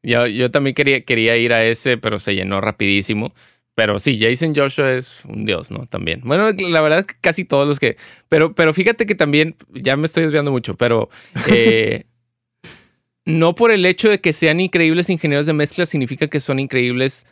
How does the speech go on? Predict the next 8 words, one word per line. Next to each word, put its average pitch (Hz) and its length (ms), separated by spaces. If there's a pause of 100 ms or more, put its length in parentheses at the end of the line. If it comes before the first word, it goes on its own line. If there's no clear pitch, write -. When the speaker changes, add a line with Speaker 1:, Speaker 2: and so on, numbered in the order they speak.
Speaker 1:
maestros. - 920 (800)
Speaker 2:
Ya. 135 560
Speaker 1:
O 123 60
sea, 107 400
¿sabes? 175 520
O 139 100
sea, 117 400 (720)
eh, 113 1000